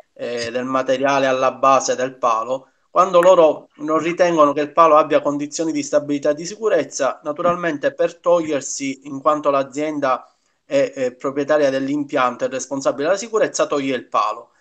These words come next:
Eh, per la reimmissione non dipende più dalla M G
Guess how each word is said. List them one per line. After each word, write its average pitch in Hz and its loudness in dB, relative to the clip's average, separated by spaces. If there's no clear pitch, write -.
Eh, - -8
per 226 0
la 190 8
reimmissione 170 2
non 202 -2
dipende 185 0
più 160 -4
dalla 135 2
M 220 -8
G 147 -6